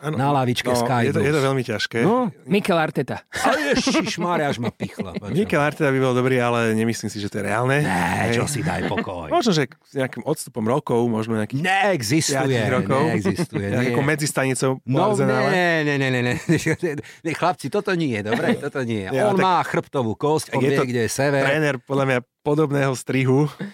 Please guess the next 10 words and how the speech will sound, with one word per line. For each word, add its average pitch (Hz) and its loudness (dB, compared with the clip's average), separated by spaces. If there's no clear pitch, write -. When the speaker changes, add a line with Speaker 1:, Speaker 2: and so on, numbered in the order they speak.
Speaker 1:
Je 120 -2
to 113 -2
Speaker 2:
On 151 2
je - 4
Speaker 1:
Xabi 143 0
Speaker 2:
smer, 120 2
Speaker 1:
Alonso, 123 0
by 151 -4
som 131 2
Speaker 2:
Barcelona 135 0